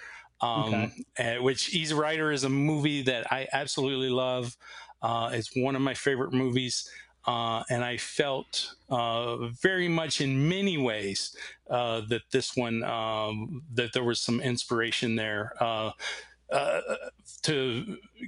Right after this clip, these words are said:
Speaker 1: give a, a couple of small examples, but one, um, uh,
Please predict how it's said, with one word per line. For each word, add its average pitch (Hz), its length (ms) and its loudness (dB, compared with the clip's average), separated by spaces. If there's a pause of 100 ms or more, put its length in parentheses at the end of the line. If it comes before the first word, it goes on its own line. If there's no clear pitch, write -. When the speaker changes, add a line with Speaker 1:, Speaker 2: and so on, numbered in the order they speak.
Speaker 1:
give 202 120 4
a, 165 220 0
a 156 60 0
couple 180 300 2
of 151 60 0
small 247 360 4
examples, 131 520 0
but 123 220 2
one, 160 420 2
um, 127 460 0 (240)
uh, 117 500 0